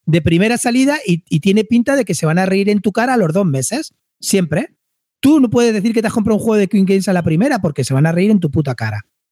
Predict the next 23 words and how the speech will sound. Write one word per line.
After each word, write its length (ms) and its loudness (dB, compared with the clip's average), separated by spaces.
Entonces, 360 -4
pues 180 -4
ya 60 -2
está. 380 -4
El 140 -2
problema 380 0
de 80 2
ahora 160 0
mismo 260 0
de 60 2
este 200 -4
FEL 200 -2
es 120 -4
que 80 -2
lo 100 2
saca 260 -4
con 180 0
Queen 220 0
Games. 360 -2
Tiene 260 2
muy 320 4
mala 220 -2
fama, 420 -4